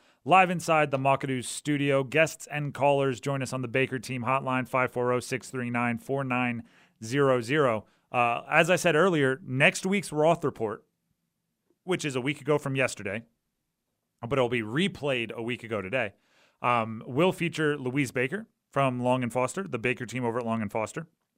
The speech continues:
Um, they obviously present the, the hotline, and, uh, she'll be in studio w-, along with Bill Roth for a, a really fun Roth Report next week, so get ready for that. And also,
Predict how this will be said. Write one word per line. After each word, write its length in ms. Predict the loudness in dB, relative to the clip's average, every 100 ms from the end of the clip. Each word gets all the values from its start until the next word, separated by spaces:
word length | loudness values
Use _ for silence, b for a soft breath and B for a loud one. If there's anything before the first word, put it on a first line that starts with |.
| _ _ _ _ _ _ _
Um, 460 | 0 0 -2 -6 -6
they 140 | -2
obviously 300 | -2 -2 -8
present 400 | -6 -4 -4 -6
the, 160 | -6 -8
the 220 | -6 -4
hotline, 480 | -2 -2 0 -2 -4 b b b
and, 200 | -4 -2
uh, 220 | -2 -2 -2
she'll 200 | -4 -4
be 140 | -4
in 120 | -8
studio 400 | -6 -6 0 0
w-, 180 | 0 -4
along 360 | -4 0 0 -2
with 180 | -4 -2
Bill 180 | 0
Roth 300 | 0 0 -2
for 260 | -4 -2 0
a, 280 | 0 -2 -2
a 40 |
really 220 | 0 0
fun 200 | 0 -2
Roth 180 | 0 0
Report 240 | 0 -2 0
next 260 | -2 -2
week, 160 | -6 -6
so 100 | -4
get 140 | -2
ready 160 | 0 -2
for 140 | -2
that. 280 | 0 0 -2
And 120 | -2 0
also, 460 | 0 0 -2 -4